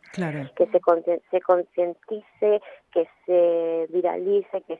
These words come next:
Speaker 2: se informe, que también nosotros pedimos tener un lugar donde nosotras podamos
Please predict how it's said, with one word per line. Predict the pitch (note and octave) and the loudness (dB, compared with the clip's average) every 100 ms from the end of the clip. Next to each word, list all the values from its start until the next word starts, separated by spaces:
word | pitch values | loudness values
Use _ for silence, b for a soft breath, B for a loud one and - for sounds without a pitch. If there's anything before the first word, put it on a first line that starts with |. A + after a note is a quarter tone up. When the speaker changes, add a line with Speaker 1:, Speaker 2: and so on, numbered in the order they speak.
| - | -4
Speaker 2:
se | F3 | -4
informe, | E3+ - - G#3 G3+ G3+ G3+ G3+ G#3 B B B B - | -4 -8 4 6 6 0 -4 -4 -6 B B B B 2
que | F3 | 2
también | F3 F#3+ G#3 G#3+ | 4 0 2 0
nosotros | G#3 G#3 G#3 G3 | 0 0 0 2
pedimos | G3 G#3 G#3+ F#3+ | 2 2 0 -2
tener | - F3 F#3 | -4 -2 -2
un | F#3 F3+ | -2 -2
lugar | F3+ F#3 | 0 2
donde | F3+ E3+ E3+ | 0 -4 -8
nosotras | E3 - E3+ | -8 -8 -8
podamos | - E3+ E3+ F3+ | -2 -4 -4 -10